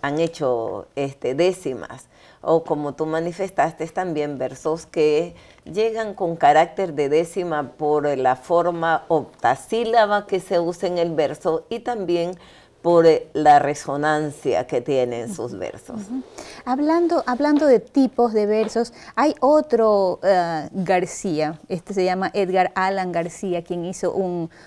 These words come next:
Speaker 2: un trabajo su-, su-, justamente titulado Poesía Negra, y él divide, eh, la antología en poesía negrista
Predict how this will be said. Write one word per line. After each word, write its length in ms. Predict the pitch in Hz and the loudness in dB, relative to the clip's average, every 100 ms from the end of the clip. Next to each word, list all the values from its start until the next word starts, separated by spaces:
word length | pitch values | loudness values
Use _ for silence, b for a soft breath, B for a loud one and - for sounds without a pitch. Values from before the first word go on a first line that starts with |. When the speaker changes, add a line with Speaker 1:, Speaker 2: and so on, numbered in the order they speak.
| B | B
Speaker 2:
un 180 | 190 190 | -6 -2
trabajo 480 | 196 185 185 185 175 | 0 2 2 -2 -6
su-, 140 | 185 | -8
su-, 360 | 180 - 202 - | -8 -10 -10 -10
justamente 580 | - 262 269 247 233 220 | -8 -6 -4 -4 -2 -4
titulado 480 | 190 185 196 196 190 | -2 0 2 2 0
Poesía 420 | 190 180 214 202 | -2 -4 -4 -4
Negra, 420 | 202 190 165 175 B B B | -4 -2 -2 -2 B B B
y 220 | 226 269 | 2 4
él 220 | 285 311 | 4 2
divide, 920 | - 196 220 208 269 294 247 247 247 - _ | -4 -4 -2 2 4 4 4 2 2 -2 _
eh, 340 | - 196 190 190 - - - - - | -2 -2 -2 -4 -8 -12 -20 -20 -10
la 160 | - 214 | -4 -2
antología 640 | 202 214 202 202 254 247 - | 0 0 0 0 0 0 0
en 180 | 220 208 | -4 -2
poesía 560 | 214 208 208 262 262 | 0 0 0 2 2
negrista 1080 | 240 208 180 226 330 359 - - - 262 | 2 0 0 4 4 4 0 -10 -6 -6